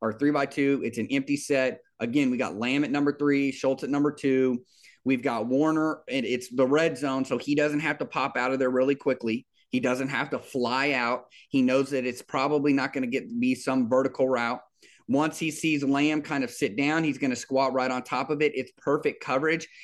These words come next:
And then you've got Ward, who once he sees that out route, he knows that, okay, well, I've got a, a cover two. I'm not really worried about it. I'm gonna sit in that window, and I'm gonna run. It's a clamp, right? So we're gonna clamp down on the option route.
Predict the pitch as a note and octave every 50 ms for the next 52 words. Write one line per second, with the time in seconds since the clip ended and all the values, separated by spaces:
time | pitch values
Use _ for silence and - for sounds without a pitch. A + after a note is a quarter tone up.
0 | - - C#3 C#3 C#3+ C#3 C#3 C#3 C3+ C#3+ D3 C3+ - C3 C3 C3 D3+ F#3 G3+ F#3
1 | D3+ C#3+ C#3+ C#3+ C#3+ - _ _ _ - E3+ D3 C#3 B2+ C#3+ E3 F#3 F#3 - -
2 | G3+ F#3+ F#3 - G3 F#3+ F3+ D3+ D#3 C#3+ C3 A#2+ C#3 E3+ F3+ F3+ G3+ G3+ G#3 G3+
3 | E3+ - - E3 F3+ F#3 E3+ D#3+ D3+ D3 D3+ D#3+ E3+ E3 - B2+ A2 B2+ E3 F3
4 | - C#3+ D3 E3 D3+ C3 C3+ E3 E3 A#2+ B2 C#3+ F3 F3+ F3 D#3 D3+ D3 C#3 -
5 | - C3+ C#3+ - - E3 C#3+ C#3 B2+ - - G3 E3+ C3+ C3 D#3+ F3+ D3 C3 B2+
6 | C3+ C3+ B2+ C3 D#3 F3+ F3+ C#3+ A#2+ A#2+ B2 B2 B2+ D3 D#3 D3 B2+ - - D#3+
7 | C#3+ C3+ C#3+ B2+ A#2 B2+ D3+ F3 F3+ F3 F3+ F3 F#3 F3+ - - - - C#3+ C3+
8 | C3+ D3 D#3 D3+ D3+ D3+ D3 C3 C#3 C#3+ C#3+ C#3 C3+ C3+ - B2+ A#2 - A2 B2
9 | A#2+ A2+ G#2+ - - - E3 E3+ F3+ D#3+ C#3+ C3+ - - - - B2+ B2+ B2+ D3+
10 | D3 D3+ - C#3+ C#3+ D3 D3 D3+ C#3 C3 C3+ - - D#3 D#3 D#3 D3+ C#3 C#3 C#3+
11 | D3 D#3+ D#3+ D3 C3 C3 C3 - - C3 D3 E3 D#3+ - - C3+ B2 A#2+ A#2 A#2
12 | A#2+ B2